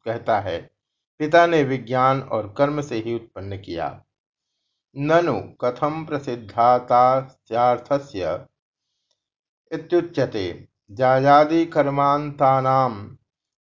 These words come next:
लोकफलसाधनानां पितृत्वं तावत् प्रत्यक्षमेव अभिहितं च जाया मे स्यात् इत्यादिना तत्र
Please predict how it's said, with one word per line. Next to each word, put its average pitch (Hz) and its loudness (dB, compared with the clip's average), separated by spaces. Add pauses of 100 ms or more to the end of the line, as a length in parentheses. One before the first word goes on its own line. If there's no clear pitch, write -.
लोकफलसाधनानां 135 0
पितृत्वं 147 -8
तावत् 123 0 (580)
प्रत्यक्षमेव 127 -4 (280)
अभिहितं 147 0
च 95 -2
जाया 131 4
मे 127 -6 (420)
स्यात् 120 2
इत्यादिना 127 0
तत्र 147 -2